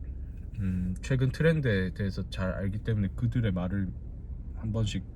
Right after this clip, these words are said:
들으면서, 어, 괜찮은 거에 투자를 많이 하고 있다라고 들었는데, 그런 부분들이 또 되게 인상적이었어요. 왜냐면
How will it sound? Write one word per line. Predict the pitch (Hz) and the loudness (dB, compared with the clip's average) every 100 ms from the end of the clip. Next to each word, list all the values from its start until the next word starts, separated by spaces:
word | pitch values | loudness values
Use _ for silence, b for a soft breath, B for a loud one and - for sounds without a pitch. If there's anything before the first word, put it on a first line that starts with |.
| - - - - - - | -10 -8 -8 -10 -10 0
들으면서, | 127 120 110 92 101 139 - - B B B B B B B B - | 4 6 6 2 2 -2 -4 -8 B B B B B B B B -8
어, | - 80 80 156 87 - | -6 -4 -4 -4 -4 -2
괜찮은 | 107 117 120 104 | 0 4 4 4
거에 | 92 87 82 80 - - - - - | 2 0 -2 -4 -6 -8 -8 -8 -6
투자를 | - 113 104 | 0 2 2
많이 | 85 87 | 0 0
하고 | 104 113 | 0 0
있다라고 | 95 - 90 82 82 82 | -2 -2 -2 -2 -4 -6
들었는데, | 90 90 80 - - - - B B B B B - - - - - - - - - | -4 -4 -4 -6 -8 -8 -8 B B B B B -10 -10 -10 -10 -10 -8 -8 -8 -4
그런 | 117 113 113 117 120 | 0 2 4 4 4
부분들이 | 113 104 101 92 - 82 - | 2 0 0 0 -2 -4 -4
또 | 85 80 - - - - - - - - - - - - - - - - - - - - - - - - - | -4 -4 -6 -8 -6 -8 -6 -6 -8 -8 -8 -6 -6 -6 -6 -8 -8 -8 -8 -8 -8 -8 -8 -8 -8 -8 -4
되게 | 98 87 | -2 2
인상적이었어요. | 107 123 117 85 78 - - - | 4 6 4 2 -2 -4 -6 -4
왜냐면 | 101 101 98 92 | 0 2 4 2